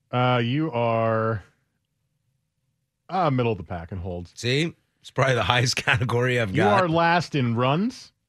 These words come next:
Speaker 2: Nice.
Speaker 1: hits,
Speaker 2: Nice.
Speaker 1: stolen bases, total bases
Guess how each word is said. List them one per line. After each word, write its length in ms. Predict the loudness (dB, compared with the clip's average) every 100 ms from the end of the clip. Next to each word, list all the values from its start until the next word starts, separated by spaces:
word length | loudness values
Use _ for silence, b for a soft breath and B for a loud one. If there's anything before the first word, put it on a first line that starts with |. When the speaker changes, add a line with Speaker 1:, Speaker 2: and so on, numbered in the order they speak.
| -6
Speaker 2:
Nice. 280 | 0 2 2
Speaker 1:
hits, 420 | 0 -4 -20 -14 -6
Speaker 2:
Nice. 400 | -2 -2 -2 -6
Speaker 1:
stolen 400 | -6 -2 0 0
bases, 580 | -2 -2 -4 -8 -8 -14 _ _ _ _ _
total 320 | -4 -2 -2
bases 640 | -2 -6 -8 -12 -14 -16